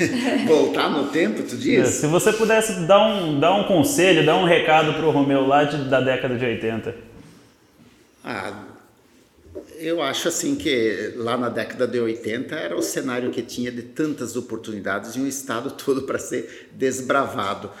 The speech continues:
Speaker 1: A partir do momento que nós saímos de uma, até de uma zona de conforto, dá pra dizer assim, e viemos pra um local onde tudo tinha pra ser feito, eh, naturalmente é um estado cheio de oportunidades em todos os sentidos.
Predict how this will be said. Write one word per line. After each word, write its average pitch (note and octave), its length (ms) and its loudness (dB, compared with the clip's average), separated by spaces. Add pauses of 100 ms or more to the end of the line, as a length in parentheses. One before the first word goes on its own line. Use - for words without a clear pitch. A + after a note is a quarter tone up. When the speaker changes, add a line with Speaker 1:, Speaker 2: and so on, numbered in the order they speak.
(140)
Speaker 1:
A - 60 -20
partir D3 300 2
do D#3+ 100 0
momento B2+ 400 -2
que B2+ 120 -4
nós A2+ 280 -2
saímos B2 520 -2
de A2 120 -8
uma, G#2 320 -6 (280)
até - 220 -8
de A#3 100 -8
uma - 140 -6
zona C#3+ 240 -4
de B2 140 -2
conforto, C3+ 560 -4
dá A2+ 120 -2
pra G#2 140 -12
dizer G2 200 -6
assim, A#2 440 -6 (500)
e B2 120 -6
viemos A#2+ 720 -4
pra B2 100 -8
um A#2+ 100 -2
local A2+ 440 -2
onde A#2+ 160 -4 (180)
tudo D#3 220 -8
tinha B2+ 320 -6
pra G2 180 -8
ser G2+ 240 -4
feito, C#3+ 560 -4 (640)
eh, A2+ 400 -6
naturalmente A#2+ 800 -2
é C3+ 40 -4
um C#3+ 60 -4
estado B2 380 -8
cheio B2+ 280 -4
de B2+ 100 -6
oportunidades A2+ 800 -8
em C#3 100 0
todos D3 460 -6
os C3+ 100 -6
sentidos. G#2 680 -8